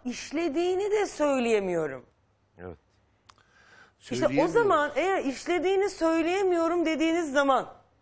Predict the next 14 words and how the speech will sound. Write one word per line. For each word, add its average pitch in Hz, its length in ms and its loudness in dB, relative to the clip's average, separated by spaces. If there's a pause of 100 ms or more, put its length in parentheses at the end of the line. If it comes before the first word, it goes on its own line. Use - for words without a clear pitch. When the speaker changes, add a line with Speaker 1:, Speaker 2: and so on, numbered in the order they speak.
(320)
Speaker 1:
şüpheden 392 540 -2
sanık 349 400 -2
faydalanmaz 311 760 2
mı 190 260 -2
sorusu - 320 -2
Speaker 3:
Tabii, 220 120 -6
Speaker 1:
geliyor 175 300 2
Speaker 3:
genel, 202 180 2
Speaker 1:
akla. 143 220 -2
Speaker 3:
genel 170 460 0
ceza 135 440 0
hukuku 135 540 -12
prensibidir. 113 920 -4 (840)
Şüpheden 170 720 -2